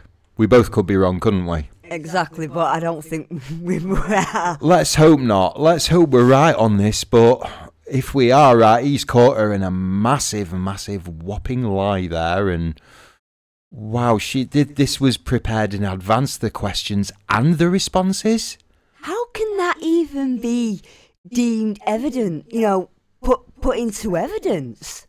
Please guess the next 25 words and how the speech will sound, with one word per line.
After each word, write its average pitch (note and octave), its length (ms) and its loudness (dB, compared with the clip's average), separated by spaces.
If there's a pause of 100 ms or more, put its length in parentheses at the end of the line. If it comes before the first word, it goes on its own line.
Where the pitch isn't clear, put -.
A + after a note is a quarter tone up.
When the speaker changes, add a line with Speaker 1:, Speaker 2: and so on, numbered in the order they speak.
Speaker 1:
The B2+ 240 0
mind C#3 380 2
boggles, G#2+ 600 4
and G2 840 -2 (120)
it, C3+ 320 2 (680)
I'm A#2+ 200 0
just G3+ 200 -2
a D3+ 40 -2
bit B2 180 2
flabbergasted G2 720 0
at F#2 80 -2
the F#2+ 60 -4
moment. F2+ 280 -2
I G#2+ 40 -2
don't B2+ 120 2
know B2+ 40 2
about A#2+ 260 0
you. A2+ 160 0
Let's A2+ 200 0
see B2+ 160 -2
what, A#2 240 0
where A#2+ 200 2
this G#2+ 180 -2
goes. E2 440 -6
Speaker 2:
Yeah. A#3 340 -4